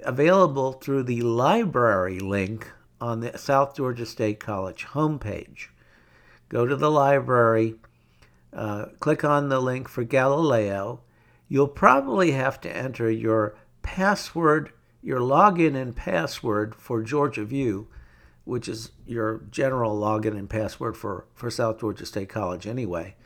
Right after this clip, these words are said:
And by doing that, you'll be able to search for Dudley Barlow's article. And once you have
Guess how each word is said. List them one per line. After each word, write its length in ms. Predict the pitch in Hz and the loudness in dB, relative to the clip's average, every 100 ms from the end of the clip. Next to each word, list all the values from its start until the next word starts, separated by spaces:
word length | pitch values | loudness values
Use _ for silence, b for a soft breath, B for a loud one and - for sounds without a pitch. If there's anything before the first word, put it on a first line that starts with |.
| b b b b b b b - | b b b b b b b -8
And 140 | 123 | 0
by 140 | 127 | 2
doing 440 | 131 190 240 220 135 | 2 0 2 2 0
that, 340 | 110 95 - | -4 -4 -6
you'll 140 | 151 151 | -6 -6
be 240 | 160 - | -6 -4
able 400 | 151 170 - - | -4 -4 -4 -8
to 540 | - - 135 131 123 - b b b b b b - | -10 -4 -2 -2 -4 -10 b b b b b b -14
search 500 | - 196 220 220 - | -2 2 2 0 -10
for 640 | - 127 101 92 - - b b b b - 113 | -2 0 0 0 -4 -10 b b b b -14 -2
Dudley 460 | 156 165 175 180 | 2 4 4 2
Barlow's 720 | 180 131 120 117 113 117 117 - | 2 4 6 6 4 0 -2 -6
article. 680 | 117 139 139 - - - _ _ b b b b b b b | 2 2 2 -2 -10 -14 _ _ b b b b b b b
And 560 | - 127 123 123 - - - | -6 -2 0 -2 -4 -10 -14
once 420 | 127 156 185 - | -6 -4 -4 -4
you 220 | 165 180 | -4 0
have 340 | 143 139 131 | 0 0 -2